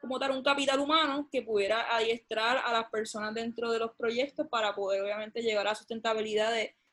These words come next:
estas personas que están siendo participantes, poder tener esa oportunidad de, de certificarse en las diferentes áreas. Pues entonces hay diferentes capitales que obviamente buscamos para poder llevar a los proyectos de sustentabilidad, sea económico, sea humano,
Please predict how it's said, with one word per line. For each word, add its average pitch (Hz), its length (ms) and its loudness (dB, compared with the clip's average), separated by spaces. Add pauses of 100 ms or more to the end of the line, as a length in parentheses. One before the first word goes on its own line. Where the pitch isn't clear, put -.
(120)
estas 240 280 -4
personas 247 380 -2
que 254 80 -8
están 247 160 -6
siendo 247 240 -2
participantes, 247 920 -2 (140)
poder 214 680 -2 (400)
tener 233 280 2
esa 247 220 0
oportunidad 233 680 0
de, 220 420 0
de 208 240 2
certificarse 220 720 0
en 254 60 -2
las 220 100 0
diferentes 208 480 -6
áreas. 196 320 0 (100)
Pues 214 120 0
entonces 208 260 -2
hay 226 180 0
diferentes 254 420 -4
capitales 254 500 0
que 240 100 -8
obviamente 233 380 -4
buscamos 269 560 -2
para 226 240 0
poder 202 220 0
llevar 214 200 0
a 226 100 2
los 226 240 0 (120)
proyectos 233 460 0
de 240 60 -8
sustentabilidad, 214 640 -4
sea 262 120 -2
económico, 269 580 0
sea 226 120 -8
humano, 285 460 -2